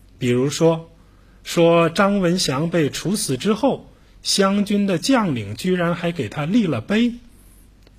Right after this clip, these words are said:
而当时安徽的一个学政，因为此时正值乡试，居然还把这个案件的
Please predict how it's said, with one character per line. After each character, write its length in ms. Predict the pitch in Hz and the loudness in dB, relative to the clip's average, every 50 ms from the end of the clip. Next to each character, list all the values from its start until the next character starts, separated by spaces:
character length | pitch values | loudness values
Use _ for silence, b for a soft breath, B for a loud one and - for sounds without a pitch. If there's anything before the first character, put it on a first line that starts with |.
| - | -4
而 200 | - 147 165 180 | 2 2 2 4
当 260 | 170 220 220 220 233 | 4 2 2 2 2
时 360 | 214 - - 143 151 180 202 202 B B B B B B | 2 0 0 0 0 -2 -2 -4 B B B B B B
安 280 | 233 226 240 254 262 233 | 2 4 6 6 4 4
徽 240 | - - 226 220 | 2 2 2 2
的 120 | 202 202 175 | 2 2 0
一 120 | 160 185 | 0 0
个 140 | 196 226 190 | 0 -2 -2
学 340 | - - - 120 117 160 196 | -2 -2 -4 -2 -2 -2 0
政， 300 | - 285 277 220 156 - - b b b b b | 2 4 2 2 2 -4 -16 b b b b b
因 160 | - 185 185 | 0 0 2
为 220 | 190 190 185 190 185 | 2 2 2 2 2
此 300 | - - - - 147 139 | 0 -2 -2 -2 -2 -2
时 320 | - - 165 170 185 185 | -2 -2 -2 0 -2 -2
正 320 | 175 - 302 285 233 175 143 | 0 2 2 4 4 2 -2
值 220 | - 123 123 147 | -4 -4 -6 -4
乡 400 | - - - 240 233 233 254 262 | -4 0 2 2 2 4 2 0
试， 320 | - - - 269 180 117 b b b b b b b b | 0 -2 -2 -2 -4 -4 b b b b b b b b
居 200 | - - 208 214 | -2 0 0 2
然 200 | 202 180 175 180 | 4 4 2 2
还 220 | 180 - 175 190 | 0 0 -2 0
把 180 | 180 175 139 131 | 0 0 -2 -2
这 140 | 135 190 185 | -2 -2 0
个 120 | 180 170 | 0 -2
案 400 | 175 170 269 294 302 262 202 160 | -2 0 2 2 4 4 2 2
件 300 | 147 - 185 170 156 151 | 0 -2 0 0 0 0
的 220 | 143 135 117 107 | 0 -2 -2 -4